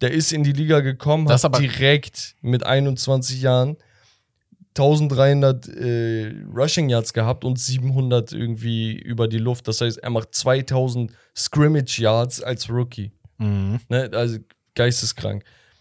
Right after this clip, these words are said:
Speaker 1: Deswegen würde ich sagen, er ist per se der Beste.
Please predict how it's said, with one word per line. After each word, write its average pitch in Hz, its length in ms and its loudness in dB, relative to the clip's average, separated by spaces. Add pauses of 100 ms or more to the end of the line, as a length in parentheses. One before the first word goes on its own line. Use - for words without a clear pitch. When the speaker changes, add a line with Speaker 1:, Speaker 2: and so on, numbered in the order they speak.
(240)
Speaker 1:
Deswegen 135 480 0
würde 139 140 2
ich 131 80 0
sagen, 127 260 2
er 139 180 2
ist 139 160 0
per 127 180 0
se 127 200 0
der 117 120 2
Beste. 113 640 -2